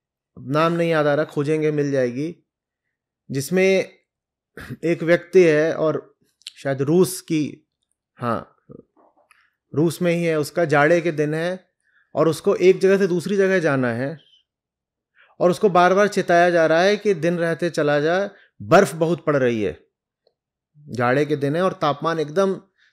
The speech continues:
दस, बीस, तीस डिग्री नीचे है शून्य से,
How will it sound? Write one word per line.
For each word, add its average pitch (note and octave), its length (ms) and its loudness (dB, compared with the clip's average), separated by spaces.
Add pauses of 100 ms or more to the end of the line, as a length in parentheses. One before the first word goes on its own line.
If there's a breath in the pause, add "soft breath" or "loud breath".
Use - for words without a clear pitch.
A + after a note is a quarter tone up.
(140)
दस, D3 160 0
बीस, D3+ 400 -6
तीस E3 260 -4
डिग्री D#3 260 0
नीचे C#3 360 -2
है G#2+ 140 -4
शून्य A2+ 300 -6
से, F2 240 -14